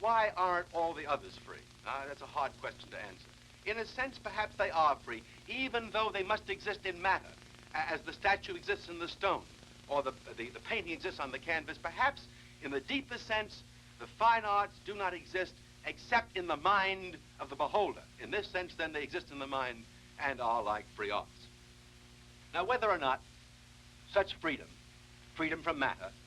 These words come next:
characterizes all of the fine arts, I'm going to go on and give you three characteristics which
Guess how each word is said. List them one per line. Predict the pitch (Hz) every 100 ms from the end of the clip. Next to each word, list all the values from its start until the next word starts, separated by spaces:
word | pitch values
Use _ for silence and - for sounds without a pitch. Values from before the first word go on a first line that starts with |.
| - - - - - - -
characterizes | 220 208 196 180 170 165 131 151 131 -
all | 180 202 175 143
of | 131
the | 127
fine | - 139 127
arts, | 110 76 - - - - - - - - - - - - -
I'm | 139 147
going | 196
to | 185
go | 185
on | 180 180 180
and | 156 143
give | 220 208
you | 165 160 -
three | 233 269
characteristics | - 170 156 151 139 147 - 156 - -
which | 170 196